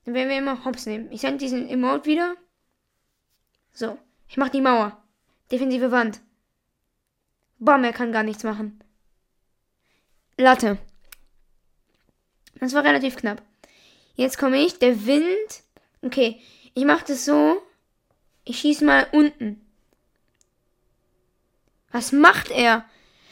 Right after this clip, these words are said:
Er springt viel zu spät los. Und guckt, Digga, und guckt euch, guckt euch mal unser Ko-, Sprachfehler. Guckt euch mal mein Gesicht an. Wie lustig es einfach aussieht.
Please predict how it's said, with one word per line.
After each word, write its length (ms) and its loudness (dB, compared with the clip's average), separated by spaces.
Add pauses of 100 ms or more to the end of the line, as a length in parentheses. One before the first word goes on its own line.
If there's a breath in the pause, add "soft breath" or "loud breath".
(220 soft breath)
Er 100 0
springt 400 -2
viel 300 2
zu 120 -10
spät 380 -4
los. 400 0 (300 loud breath)
Und 120 -8
guckt, 300 -4 (200)
Digga, 420 0 (100)
und 80 -10
guckt 220 -4
euch, 160 0 (200)
guckt 240 -4
euch 160 -2
mal 160 -2
unser 240 -2 (540)
Ko-, 260 -2 (520 soft breath)
Sprachfehler. 720 -2 (1500)
Guckt 380 -2 (380)
euch 420 2
mal 300 4
mein 280 0
Gesicht 460 -2
an. 260 -6 (160 soft breath)
Wie 220 -2
lustig 380 0
es 100 -10
einfach 420 -2
aussieht. 460 -8